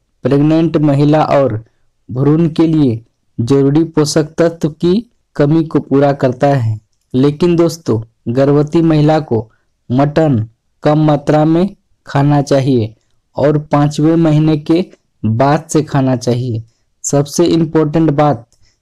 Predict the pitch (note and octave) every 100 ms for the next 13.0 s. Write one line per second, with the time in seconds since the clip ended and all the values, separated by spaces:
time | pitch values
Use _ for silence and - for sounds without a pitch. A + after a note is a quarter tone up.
0 | _ - A#2 C#3 C#3+ D#3 D#3 D3 C#3+ C#3+
1 | D3 D3+ D3 D3 C#3 C#3 D3 A2 G#2 _
2 | _ _ _ - C#3 - D#3+ F3 - _
3 | _ A#2+ C#3 D3+ D3+ C3+ A2+ G#2+ A2+ _
4 | _ _ - A#2 D3 D3+ - D3+ G2+ -
5 | _ _ _ C3 C#3+ D3 C#3+ - E3+ E3
6 | B2+ G#2 - _ _ - C3 - E3+ C#3
7 | B2+ D3+ D#3 D3+ D3 C#3+ C#3+ - D#3 D#3+
8 | F3+ _ _ _ - C#3+ - E3+ C3+ A2+
9 | A2+ _ _ _ C#3 D3 F3+ D#3 C3 A2
10 | - _ - D3 D3+ D3+ D3 D3+ D#3 E3
11 | F#3 - _ _ _ C3+ D3 D3 D3 C#3
12 | D3+ C#3+ C#3 C3 C3+ C#3 B2+ B2+ A#2+ A2+